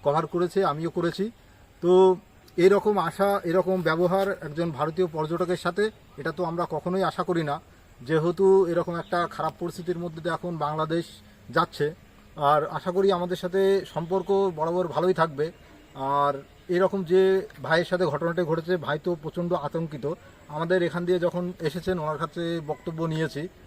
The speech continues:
তো কী বলছেন, কী বলেছেন ওনার বক্তব্য, সেই ভিডিওটি আমি শেষে রাখছি ছোট করে। আর তার আগে কিছু ব-, বলে নিই। ধরুন, আমার বাংলাদেশের সাথে বহু মানুষের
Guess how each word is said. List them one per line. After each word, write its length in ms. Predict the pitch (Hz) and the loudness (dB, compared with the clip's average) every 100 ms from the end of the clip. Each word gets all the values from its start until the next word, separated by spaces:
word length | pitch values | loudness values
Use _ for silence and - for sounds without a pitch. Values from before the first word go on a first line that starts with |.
| - | -8
তো 100 | 175 - | -8 -6
কী 200 | 208 202 | -4 -4
বলছেন, 520 | 170 190 185 202 196 | 4 4 6 2 2
কী 160 | 185 190 | -2 -6
বলেছেন 440 | 151 175 175 196 | 0 0 2 0
ওনার 200 | 175 165 | 0 -2
বক্তব্য, 560 | 156 156 - 180 175 214 - - - - | -2 -6 -6 -4 0 -2 -4 -20 -10 -4
সেই 120 | 165 | -2
ভিডিওটি 340 | 170 185 185 | 2 2 4
আমি 320 | 175 185 185 | 0 2 2
শেষে 520 | 175 160 190 190 156 160 | 2 0 2 2 2 -2
রাখছি 500 | 170 - 165 175 190 - | -2 -2 -4 -4 -6 -8
ছোট 120 | 170 | -6
করে। 280 | 165 156 185 - - - - | -2 0 0 -2 -20 -20 -14
আর 200 | 139 143 | -2 0
তার 200 | 139 180 | 2 2
আগে 140 | 196 196 | 2 0
কিছু 240 | 202 196 175 | -2 -4 0
ব-, 320 | 175 170 160 | 2 2 2
বলে 200 | 170 196 | 4 4
নিই। 200 | 170 185 202 139 | 4 -2 -8 -2
ধরুন, 240 | 170 190 | 0 0
আমার 280 | 180 185 185 185 156 | 0 2 0 -2 -6
বাংলাদেশের 440 | 160 170 180 180 | -2 0 0 -4
সাথে 400 | 180 175 185 190 - - - 139 | -4 -2 0 0 -6 -20 -10 0
বহু 180 | 175 | 2
মানুষের 340 | 185 170 170 | 2 0 -4